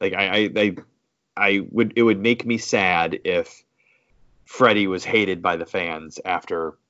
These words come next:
you know, three months of losing or whatever it, it may be. So I, I, he's, he was one of my favorite players ever. I, I'm convinced that even if he does a crap job as manager,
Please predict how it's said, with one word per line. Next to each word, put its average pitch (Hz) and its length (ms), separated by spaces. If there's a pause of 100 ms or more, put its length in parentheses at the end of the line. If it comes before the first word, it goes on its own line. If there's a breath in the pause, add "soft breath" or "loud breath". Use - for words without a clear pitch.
(180)
you 95 100
know, 80 160
three 104 360
months 90 320
of 82 100
losing 82 420
or 87 100
whatever 87 540
it, - 180
it 92 160
may 87 180
be. 82 280
So 90 320
I, 87 280
I, 92 160 (180)
he's, 95 440
he 104 60
was 92 120
one 104 80
of 104 60
my 98 80
favorite 98 300
players 98 280
ever. 95 340
I, 90 160 (280)
I'm 90 180
convinced 101 540
that 87 180
even 95 240
if 87 80
he 92 80
does 87 160
a 82 60
crap 92 300
job 90 200
as 85 120
manager, 104 500